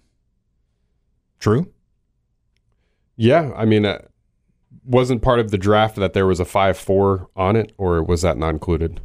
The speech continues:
Speaker 1: I, you know, it's, it's Alito's opinion at this
Speaker 2: Yeah.
Speaker 1: point, right?
Speaker 2: Yeah, yeah, I guess that's a good point.
Speaker 1: Okay.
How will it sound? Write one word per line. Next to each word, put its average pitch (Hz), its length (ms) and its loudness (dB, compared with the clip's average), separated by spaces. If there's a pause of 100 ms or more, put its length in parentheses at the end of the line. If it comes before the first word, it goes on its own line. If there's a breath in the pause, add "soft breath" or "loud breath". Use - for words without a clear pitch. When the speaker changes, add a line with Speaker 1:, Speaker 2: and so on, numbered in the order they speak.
(140)
Speaker 1:
I, 104 180 2
you 107 220 0
know, 101 160 4
it's, 101 200 0
it's 101 200 -4
Alito's 110 500 2
opinion 107 480 -2
at 82 100 -4
this 98 220 4
Speaker 2:
Yeah. - 60 -4
Speaker 1:
point, 78 260 -2 (300)
right? 90 140 2
Speaker 2:
Yeah, 98 260 0
yeah, 107 160 2
I 104 80 2
guess 101 160 -2
that's 95 160 -4
a 87 40 -12
good 87 140 -2
point. 87 280 -4
Speaker 1:
Okay. 95 340 -2